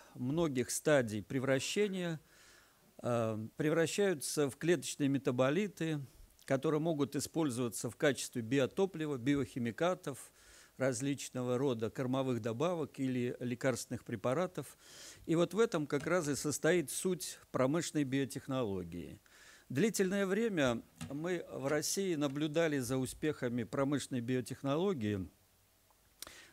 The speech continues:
так как в стране отсутствовало сырьё для развития промышленной биотехнологии. У нас как раз вот эти сахара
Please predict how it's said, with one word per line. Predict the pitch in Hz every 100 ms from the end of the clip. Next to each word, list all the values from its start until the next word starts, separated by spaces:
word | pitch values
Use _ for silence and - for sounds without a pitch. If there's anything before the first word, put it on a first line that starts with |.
| _
так | 170 165
как | 170 -
в |
стране | - 147 160 180
отсутствовало | 165 - 147 - 151 147
сырьё | 131 170 160 160 120
для | 98 107 104 104 - - -
развития | 113 113 110 107 - 107 98
промышленной | 110 107 104 - 107
биотехнологии. | 101 101 - - 135 - - - 104
У | 120
нас | 175 - - -
как | 147 135
раз | 151 135
вот | 131 156
эти | 127 127
сахара | 135 - 139 175 208